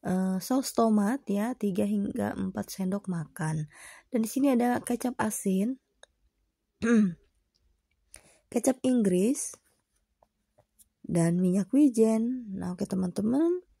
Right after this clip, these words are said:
kita akan sisihkan terlebih dahulu karena dapur saya ini sangat sempit. <laughs> Nah, oke, teman-teman, kita marinasi atau lumuri dengan kunyit,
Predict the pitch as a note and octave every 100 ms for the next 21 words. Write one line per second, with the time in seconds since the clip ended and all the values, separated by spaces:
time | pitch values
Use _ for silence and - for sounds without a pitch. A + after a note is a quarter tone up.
0 | _ _ _ _ - _ _ - - -
1 | G3 G3+ - G#3 G#3+ A#3 - C#4+ D4+ D4
2 | B3+ A#3 A#3+ A#3 G#3+ G#3+ A3+ G3 F3+ A3+
3 | G#3+ G#3 G3+ G3 F#3 F#3 F#3+ G3 G3 A3
4 | - G3+ F#3+ F3+ G3 G3 A3+ A3+ - G3+
5 | F#3 - - - - - - - - -
6 | C#4 D4 D4+ C#4+ C#4 C4+ A#3+ A#3+ D4+ -
7 | _ _ _ - - _ - - A#3 A#3
8 | - A#3+ B3 A#3 A3 G#3+ G#3+ G#3+ A#3 G#3+
9 | G#3+ F#3+ G3 G3+ G3+ F#3+ F#3 F#3 A3 G3
10 | F3+ F3+ F#3+ G3 - G3 F#3+ F#3+ A#3